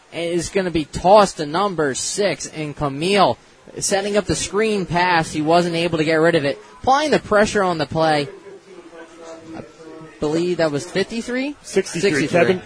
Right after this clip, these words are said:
Speaker 2: Kevin Rankin again in on a play. He's been having a great night tonight, the senior defensive tackle.
Speaker 1: All the Tigers up front have been applying pressure.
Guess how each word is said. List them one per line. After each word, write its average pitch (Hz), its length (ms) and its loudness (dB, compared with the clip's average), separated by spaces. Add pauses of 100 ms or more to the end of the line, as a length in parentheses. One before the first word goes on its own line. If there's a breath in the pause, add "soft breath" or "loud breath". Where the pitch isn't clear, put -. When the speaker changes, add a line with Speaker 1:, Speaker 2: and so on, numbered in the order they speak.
Speaker 2:
Kevin 175 260 -2
Rankin 151 520 -2
again 135 360 -6
in 143 140 -4
on 123 160 -6
a 120 60 -8
play. 123 240 -6
He's 143 100 -8
been 156 120 -6
having 127 180 -4
a 117 60 -8
great 139 320 -2
night 151 260 -8
tonight, 139 440 -6 (600)
the 135 100 -6
senior 156 380 -6
defensive 135 480 -6
tackle. 143 400 -6 (220)
Speaker 1:
All 160 220 2
the 202 120 2
Tigers 170 420 2
up 165 140 2
front 170 260 0
have 143 100 -4
been 139 120 -2
applying 160 420 -2
pressure. 160 500 -2